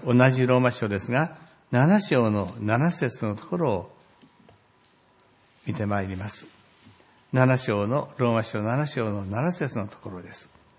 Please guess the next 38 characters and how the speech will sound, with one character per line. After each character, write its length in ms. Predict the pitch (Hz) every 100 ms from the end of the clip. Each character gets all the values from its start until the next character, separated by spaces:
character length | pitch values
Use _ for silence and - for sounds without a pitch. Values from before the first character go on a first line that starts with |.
| - - - -
こ 120 | 170
の 100 | 196
よ 60 | 233
う 20 |
に 60 | 131
あ 80 |
り 100 | 98
ま 120 | 90 101
す。 200 | - - _ _ _ _ _ _ _ _ _ _ _ _ _ _ _ _ _ _ - _ _ _ _ _ _ _ _ _ _
「そ 180 | - 165
れ 140 | 185
で 100 | 202
は、 120 | 190 143
ど 140 | 180
の 120 | 240
よ 100 | 214
う 40 | 143
に 140 | 117
言 80 | 123
う 20 |
べ 140 | 135 135
き 80 | 117
で 100 | 101
し 140 | -
ょ 60 | 92
う 40 |
か？ 220 | - - - _ _ _ _ _ _ -
律 260 | 156 190 -
法 200 | 143 120
は 320 | 131 143 - -
罪 320 | - 214 175
な 160 | 135
の 100 | 110
で 140 | 104 98
し 100 | -
ょ 40 |
う 60 | 95
か？ 260 | 92 80